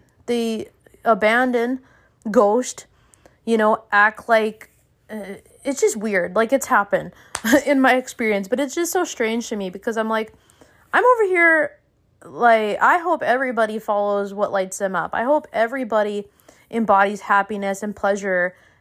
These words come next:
and confidence and self-love on the level that I have, because I want nothing more than people to live out their fullest lives in their fullest expression. And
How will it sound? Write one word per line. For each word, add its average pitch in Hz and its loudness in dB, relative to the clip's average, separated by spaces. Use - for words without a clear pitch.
and 214 -6
confidence 196 -4
and 208 -8
self-love 202 2
on 202 -4
the 196 -2
level 196 0
that 190 2
I 170 0
have, 180 -6
because 196 -4
I 277 4
want 254 0
nothing 311 0
more 226 2
than 202 -4
people 233 -4
to 226 -8
live 214 -4
out 202 2
their 196 2
fullest 202 -2
lives 180 -2
in 240 2
their 220 4
fullest 220 0
expression. 196 -8
And 220 0